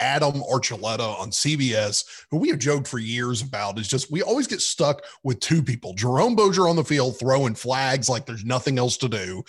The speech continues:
and Adam Archuleta in the booth who's constantly mispronouncing names, and, and you were getting trolled by Adam Archuleta. I'm sorry,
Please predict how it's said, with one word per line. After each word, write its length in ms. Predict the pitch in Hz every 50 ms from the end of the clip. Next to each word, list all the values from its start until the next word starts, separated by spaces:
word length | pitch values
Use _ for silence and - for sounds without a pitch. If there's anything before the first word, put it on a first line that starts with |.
| - - -
and 160 | - 107 120 -
Adam 260 | 131 147 160 180 190 185
Archuleta 600 | 180 180 180 - 190 175 151 143 143 139 143 135
in 80 | 131 131
the 60 | 127
booth 340 | 113 127 120 123 123 117 113
who's 200 | 120 110 101 -
constantly 480 | - - 139 147 156 - - 160 147 135
mispronouncing 800 | 123 127 123 - - 135 123 113 113 120 110 - 117 113 110 - - - - _ _ _ -
names, 600 | 123 127 131 135 131 127 127 123 123 127 117 98
and, 240 | 104 98 98 98 95 _ _ _ _ _ _ _ _ _ _ - -
and 80 | 147
you 120 | 185 208 214
were 80 | 208
getting 180 | 190 214 - 143
trolled 340 | - - - 180 185 180 156
by 120 | 143 113
Adam 280 | 107 120 143 147 143 135
Archuleta. 640 | 135 131 120 - - 117 110 107 104 101 95 92 - _ _ _ _ -
I'm 80 | 120 120
sorry, 420 | 139 139 139 135 131 123 113 -